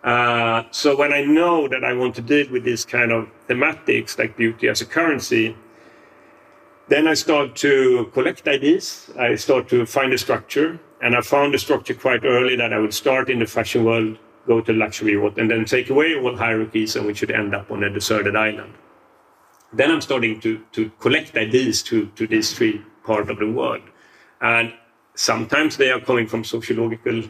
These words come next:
approach, but sometimes they come from something very personal. Like the bill scene is something that I experienced, uh, uh, with, with my wife when we met completely myself. It's a very private scene for me,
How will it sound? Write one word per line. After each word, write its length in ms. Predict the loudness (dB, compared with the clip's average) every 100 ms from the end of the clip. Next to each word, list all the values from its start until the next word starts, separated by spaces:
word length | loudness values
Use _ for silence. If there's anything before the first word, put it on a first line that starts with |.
| -14 _ _ _ _ _ -6
approach, 460 | 0 0 0 -4
but 120 | -6 -4
sometimes 460 | -6 -4 -4 -2
they 80 | -2
come 220 | 0 -2
from 180 | -2 -8
something 360 | -2 -2 -2 0
very 200 | 0 0
personal. 500 | -2 -2 -2 -8 -8 _ _ -4
Like 140 | 0
the 80 | 0
bill 240 | 0 0 0
scene 300 | 0 0 0
is 100 | -2
something 300 | -2 -4 -4
that 140 | -2
I 40 |
experienced, 600 | -4 -4 -6 -6 -6 -12 -10
uh, 40 | -6
uh, 760 | -6 -8 -12 -14 -16 -10 -6 -4
with, 140 | -4 -6 -4
with 180 | -2 0
my 140 | -2
wife 320 | 0 -2 -4 _ -6
when 240 | -4 -2
we 60 | 0
met 260 | 0 -2 -10 _ -8
completely 420 | -2 0 0 -2
myself. 520 | -4 -4 -4 -4 -4
It's 140 | -6
a 40 | 0
very 160 | 0 0
private 400 | 0 0 -2 -4
scene 220 | -8 -8
for 100 | -12
me, 260 | -8 -10